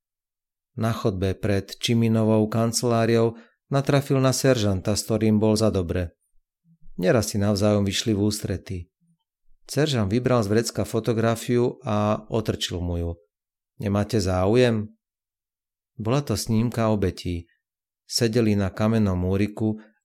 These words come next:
a objímali sa okolo pliec. Speci si ju vzal. „Prinesiem vám ju nazad podvečer,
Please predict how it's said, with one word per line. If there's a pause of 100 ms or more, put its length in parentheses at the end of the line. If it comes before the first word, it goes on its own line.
a
objímali
sa
okolo
pliec. (800)
Speci
si
ju
vzal. (880)
„Prinesiem
vám
ju
nazad
podvečer,